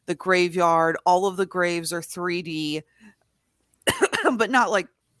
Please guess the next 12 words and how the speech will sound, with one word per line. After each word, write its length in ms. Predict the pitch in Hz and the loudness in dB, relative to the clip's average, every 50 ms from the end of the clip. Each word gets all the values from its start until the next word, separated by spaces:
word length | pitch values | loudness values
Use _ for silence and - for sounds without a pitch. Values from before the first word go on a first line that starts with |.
| - - | -12 -8
C 200 | - - 262 233 | -8 -6 -6 -6
G 140 | 185 208 254 | -4 -2 0
I 120 | 262 247 | 0 0
three 180 | 240 - 202 175 | 0 -2 -6 -4
D. 140 | 170 170 165 | -4 -2 0
They're 140 | 196 196 | 0 0
made 240 | 196 208 220 220 220 | 0 0 -2 -2 -2
to 80 | 196 185 | -4 -6
look 260 | 185 202 226 220 - | -2 -2 -2 -2 -2
like 140 | 190 165 - | -4 -4 -4
they're 100 | - 147 | -6 -10
claymation. 920 | - - - 196 185 170 170 180 190 190 190 - - 160 131 139 156 160 | -10 -8 -8 -6 -6 -6 -6 -6 -6 -6 -8 -8 -8 -8 -6 -6 -8 -8